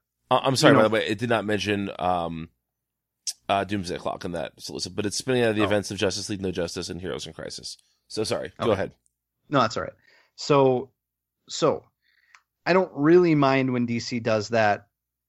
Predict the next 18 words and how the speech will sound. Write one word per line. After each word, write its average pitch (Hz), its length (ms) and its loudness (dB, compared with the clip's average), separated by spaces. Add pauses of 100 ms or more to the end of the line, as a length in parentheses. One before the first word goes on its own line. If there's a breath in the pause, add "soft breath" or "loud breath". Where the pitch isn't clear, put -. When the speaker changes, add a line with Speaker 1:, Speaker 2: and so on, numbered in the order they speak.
(460)
Speaker 2:
if 160 180 0
it's 156 120 -2
sparing 143 680 2
or 127 100 0
if 123 140 -4
it's, - 180 -12
or 131 460 -2
if 143 100 -4
it's - 160 -8
for, 151 260 4
like, 135 180 2
a 131 40 -4
good 127 220 2
reason. 117 720 0 (100)
Um, 107 600 2 (1200 loud breath)
I 139 100 4
think 139 240 2
about 123 480 4